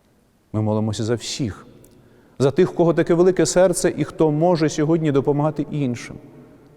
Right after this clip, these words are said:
Велика справа наших волонтерів. І взагалі за всіх, за всіх. Тому що Богонемовля Христос дає нам надію, що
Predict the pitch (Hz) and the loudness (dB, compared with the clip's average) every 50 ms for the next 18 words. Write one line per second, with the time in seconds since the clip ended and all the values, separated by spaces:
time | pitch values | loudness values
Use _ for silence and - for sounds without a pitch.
0 | _ _ _ _ _ _ _ _ _ _ _ _ _ _ _ _ - 104 113 123 | _ _ _ _ _ _ _ _ _ _ _ _ _ _ _ _ -6 0 0 2
1 | 120 113 - 104 101 - - 113 120 127 120 110 101 104 117 - 113 117 117 - | 2 2 -2 -4 -8 -8 -6 -4 -2 0 0 -2 -2 -6 -6 -8 -6 -6 -6 -8
2 | - 117 110 - - - - - - - - _ _ - 113 113 107 107 110 110 | -8 -10 -12 -12 -14 -20 -20 -20 -20 -20 -20 _ _ -4 -4 -4 -4 -4 -8 -10
3 | - - 113 98 95 95 - - - - - - - _ _ _ _ _ _ _ | -10 -10 -8 -8 -8 -10 -12 -18 -20 -20 -20 -20 -20 _ _ _ _ _ _ _
4 | _ _ _ _ _ - - 143 123 131 131 127 156 175 175 151 165 156 - - | _ _ _ _ _ -4 -2 0 0 0 0 0 2 2 2 2 2 0 0 -2
5 | - 180 156 156 165 156 - - - - 165 135 101 - - - - - - - | -4 -4 -2 -2 -2 -4 -4 -6 -8 -6 -6 -6 -8 -8 -14 -20 -20 -20 -20 -20
6 | - - - _ - - _ _ _ _ _ _ - 135 131 135 131 - - 139 | -20 -20 -20 _ -20 -20 _ _ _ _ _ _ -2 0 2 0 0 0 -2 -2
7 | 123 127 135 143 139 135 139 139 139 143 151 175 175 156 - 160 147 - - 180 | 0 0 0 2 2 0 2 2 2 2 2 2 2 0 0 -2 -4 -2 0 0
8 | 175 143 143 156 156 165 185 185 175 170 165 160 160 156 147 143 143 170 185 175 | 2 2 2 2 2 4 4 2 2 2 2 2 2 2 2 0 0 -2 -2 0
9 | 170 156 - - - - 165 151 123 | -2 -2 -4 -4 -2 0 2 2 0